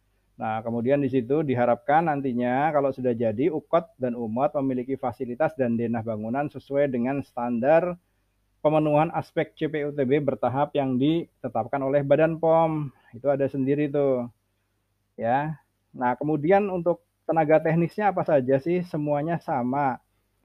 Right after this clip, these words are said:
eh, persyaratannya. Yang pertama ijazah ya, K T P lah ijazah. Kemudian di situ surat tanda registrasi apoteker S T R A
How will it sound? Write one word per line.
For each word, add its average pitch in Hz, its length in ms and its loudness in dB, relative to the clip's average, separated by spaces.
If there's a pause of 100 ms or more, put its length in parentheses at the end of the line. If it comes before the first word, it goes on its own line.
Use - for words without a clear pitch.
(300)
eh, 123 480 -2
persyaratannya. 127 720 2
Yang 123 160 -2
pertama 147 400 -2
ijazah 127 640 0
ya, 135 240 0
K - 160 -10
T - 80 -4 (100)
P 151 220 0
lah 120 180 2
ijazah. 123 840 -2 (800)
Kemudian 135 560 0
di 135 80 0
situ 135 320 -4
surat 139 240 0
tanda 135 240 2
registrasi 127 640 -2
apoteker 123 480 -4
S 127 160 -8
T 131 80 -6
R 120 160 -2
A 135 160 0